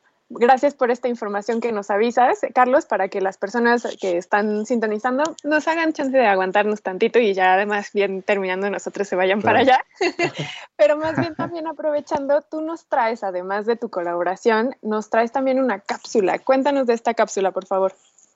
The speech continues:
Speaker 2: Sí, bueno, antes, qué bueno que lo comentas, porque todas las mesas y las participaciones de los periodistas están incorporándose al canal de YouTube de la Red Mexicana de Periodistas de Ciencia.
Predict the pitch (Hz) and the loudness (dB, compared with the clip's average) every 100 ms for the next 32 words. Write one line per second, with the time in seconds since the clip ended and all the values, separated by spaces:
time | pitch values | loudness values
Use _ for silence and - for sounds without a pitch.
0 | - 139 143 - 139 151 127 - 139 143 | 0 4 4 2 2 4 2 0 -4 -4
1 | 117 - _ _ _ _ _ 135 147 151 | -8 -10 _ _ _ _ _ -4 -2 0
2 | 151 139 147 156 156 127 117 - - 202 | 0 -2 -2 -4 -4 -8 -10 -8 0 2
3 | 190 175 170 - 170 - 113 110 113 - | 2 0 -4 0 -2 -2 -4 -4 -6 -8
4 | 110 110 107 156 143 117 - 123 113 131 | -10 -8 -4 -4 -2 -4 -4 -4 -2 -4
5 | 135 127 - _ _ - 117 117 - 143 | -4 -4 -6 _ _ -6 -4 -2 0 2
6 | 156 160 123 117 117 120 131 131 139 135 | 2 0 -2 -4 -2 -2 -4 -6 -4 -4
7 | - 107 113 123 135 123 139 139 143 127 | -4 -4 -2 -2 0 -2 -4 -2 -2 0
8 | 113 101 117 120 113 104 113 110 104 98 | 2 2 2 0 -2 -4 -4 -4 -4 -4
9 | 104 - 113 117 120 143 135 | -4 -4 -4 -4 -2 -2 -2